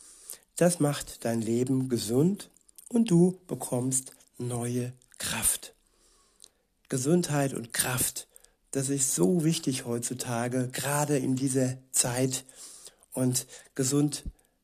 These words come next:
bleiben, gesund werden können wir nur in Verbindung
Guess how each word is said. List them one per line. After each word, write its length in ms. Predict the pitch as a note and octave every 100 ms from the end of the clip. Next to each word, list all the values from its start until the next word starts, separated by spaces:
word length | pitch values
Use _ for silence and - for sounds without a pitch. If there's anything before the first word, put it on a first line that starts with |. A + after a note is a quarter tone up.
| _
bleiben, 580 | C3+ A#2+ C3 C#3+ C#3+ C3+
gesund 540 | C3 B2 C3+ C#3 - C#3
werden 560 | B2+ C3 C3 C3 C3 - -
können 360 | D#3+ D#3 D3
wir 160 | B2+ B2+
nur 440 | B2+ C3+ C#3 C3+ C3 - _ _
in 160 | G3+ F#3+
Verbindung 800 | D3 C3 B2+ B2+ B2+ B2+ B2+